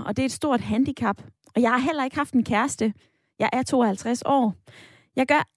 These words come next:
alt for at ignorere min egen selvmedlidenhed, øh, for jeg, for jeg hader, når folk selv svælger i den.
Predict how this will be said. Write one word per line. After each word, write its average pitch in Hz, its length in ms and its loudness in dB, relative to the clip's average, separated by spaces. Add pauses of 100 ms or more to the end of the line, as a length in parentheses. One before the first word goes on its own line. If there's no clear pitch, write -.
alt - 400 -2
for - 260 2
at 220 160 -2
ignorere 226 460 2
min 190 200 2
egen 196 400 2
selvmedlidenhed, 262 920 2 (540)
øh, 190 300 4 (360)
for 262 80 2
jeg, 254 140 4 (180)
for - 100 0
jeg 240 160 4
hader, 262 300 2
når 226 120 2
folk 247 260 0
selv 269 280 -4
svælger 247 360 0
i 247 140 2
den. 262 240 6